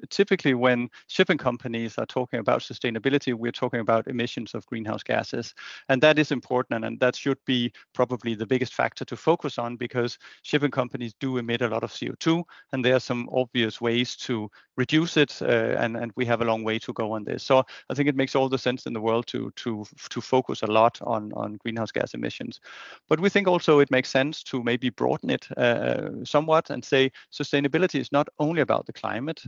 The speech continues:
uh, uh, E S G. I mean, there, there are two more letters than just the environment. Uh, so, uh, so, so the social side and the governmental side, we thought for us, uh, at Navigator, we have, uh, in the fall of,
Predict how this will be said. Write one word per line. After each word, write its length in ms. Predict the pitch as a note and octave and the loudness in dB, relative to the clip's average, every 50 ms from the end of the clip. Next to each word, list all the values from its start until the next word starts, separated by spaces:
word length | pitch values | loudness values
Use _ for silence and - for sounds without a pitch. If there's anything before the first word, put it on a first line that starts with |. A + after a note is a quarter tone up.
| - | -4
uh, 440 | - B2 A#2 A2 A2 A2 G#2+ G#2+ G#2+ - _ - - - - - _ _ - B2 | 0 2 2 2 2 2 0 -2 -4 -6 _ -16 -20 -20 -20 -20 _ _ -2 0
uh, 120 | A#2+ A#2 - | 0 0 0
E 200 | - C#3 C3 B2+ | 0 2 4 4
S 100 | B2+ - | 4 2
G. 320 | - - D3 D#3+ F#3+ G3 E3+ | -2 -4 -2 -2 0 0 0
I 80 | - | 0
mean, 200 | A#2+ A#2 A#2 A2+ | 0 0 0 2
there, 280 | A#2 A#2 A2+ A2+ A2+ A2+ | 4 4 4 4 2 0
there 200 | A#2+ - A#2 A#2 | -2 -2 0 0
are 40 | A2+ | 0
two 200 | - - D3 C#3 | -2 -4 -4 -2
more 180 | B2+ A#2+ B2 B2 | 0 2 2 4
letters 380 | A#2 A#2 - - B2 A2 - | 4 2 2 0 -2 -2 -2
than 160 | - A2+ G#2+ | -4 -4 -2
just 200 | - A#2 A#2 - | -2 -2 -2 -2
the 60 | - A#2+ | -2 -2
environment. 560 | G#2+ G#2 G#2+ G#2+ A#2+ C3+ C#3+ C3 B2+ B2+ - - - - - - - _ - - | 0 2 4 4 4 2 2 0 0 -2 -4 -10 -20 -20 -20 -20 -18 _ -2 0
Uh, 180 | A#2 A#2+ A#2+ A#2+ | 2 2 2 2
so, 500 | - - - B2+ A#2 A#2 A#2 A#2 A#2 A#2 | 0 0 2 2 4 4 2 0 0 2
uh, 220 | A#2 A#2 A#2+ A#2 | 2 2 0 -2
so, 220 | - - A#2+ A#2 | -4 -4 -4 -4
so 220 | A2 - - A#2+ A2 | -4 -6 -6 -6 -6
the 120 | G#2 A2+ | -6 -6
social 340 | - - C3 C#3 - - B2 | -2 -2 -2 -2 -2 -6 -8
side 380 | - - B2 A2 G#2+ A2 A2+ B2 | -2 2 4 4 4 4 4 2
and 100 | A#2 A2 | -2 -4
the 60 | G#2+ | -2
governmental 540 | - A2+ G#2+ G#2+ G#2+ B2 C3+ C#3+ - D3 - | -2 -2 -2 -2 -2 -4 -4 -2 -4 -4 -2
side, 240 | - A#2+ A#2+ A#2 | 0 0 0 0
we 100 | A#2+ C3 | -2 -4
thought 260 | B2+ - C3+ C3 C3 - - - - - _ | -4 -2 -2 -2 -2 -4 -8 -20 -20 -20 _
for 200 | - - - - | -6 -4 0 4
us, 380 | - E3 F3+ - - - - _ _ _ _ _ _ - - | 4 4 4 2 -2 -12 -14 _ _ _ _ _ _ -8 -2
uh, 580 | - B2 A#2+ A#2+ A#2 A#2 A#2 - - B2 A#2+ - - | 0 2 4 4 2 2 0 0 -2 -2 -4 -2 -2
at 100 | C3+ B2 | -4 -2
Navigator, 680 | A#2+ B2+ C3+ D3 F3 - C3 A#2+ B2 B2+ C3+ B2 A#2+ A#2 | 0 0 0 0 0 2 2 2 4 4 4 2 2 0
we 240 | - C3+ - C3 C3+ | -4 -6 -6 -4 -2
have, 240 | C3+ C3 B2 A2+ _ _ _ - - - _ _ _ - B2 | 0 0 0 -2 _ _ _ -20 -20 -20 _ _ _ -6 -6
uh, 60 | A#2 A2 - - - | -4 -4 -6 -8 -6
in 280 | - C#3 B2+ A#2+ A#2 G2+ | -4 -4 -4 -4 -4 -2
the 160 | - A#2+ A2+ | 0 0 0
fall 500 | - - - D3+ C3 C3+ D3 E3+ G3 F#3+ - | 0 0 0 2 4 4 4 4 2 2 0
of, 180 | - A2+ A2 | 0 0 0